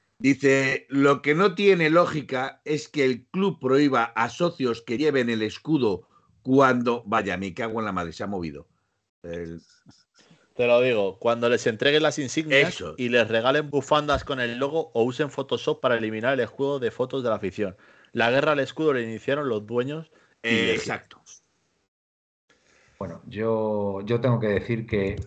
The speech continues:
Speaker 3: estoy absolutamente de acuerdo con que haya un referéndum, ¿vale? Creo que este es un tema para mucha gente, eh, importante, es un tema muy importante y, y hay que respetarlo y, y, oye, adelante con el referéndum.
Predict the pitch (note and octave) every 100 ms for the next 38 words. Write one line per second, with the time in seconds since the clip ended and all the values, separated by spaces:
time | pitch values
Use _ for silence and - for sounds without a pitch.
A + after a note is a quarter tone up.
0 | - - - - B2 B2 A#2 - G#2+ A2
1 | G#2+ G2+ G2 F#2+ G#2 F#2 E2 D#2+ F2+ -
2 | F2+ F#2 - - G#2 G2 F2 E2 E2+ F2+
3 | G2 D#3+ - - E2 A2+ - - - -
4 | - - _ C3 G#2+ F2+ F#2 F#2 - -
5 | B2 A#2 G2 A2+ F#2 - G2 F2+ F2+ -
6 | A2 A#2+ - G2 F#2 - E2+ D#2 D#2 _
7 | - F2 F2 F2 B2 - F#2 - G#2+ D3
8 | C3+ G2 G2+ F2 G#2 B2+ - - F2+ G2+
9 | - - - - _ _ _ C3+ G#2 G2+
10 | G2+ G2+ G2 G2 F2+ - F2 F#2 G#2+ C#3+
11 | G3+ - - G2 G2 F#2+ F#2 E2+ E2+ F#2
12 | F#2+ E2 - - F2 F2+ G2+ G#2 G2+ F2+
13 | - D#2+ D2+ C#2+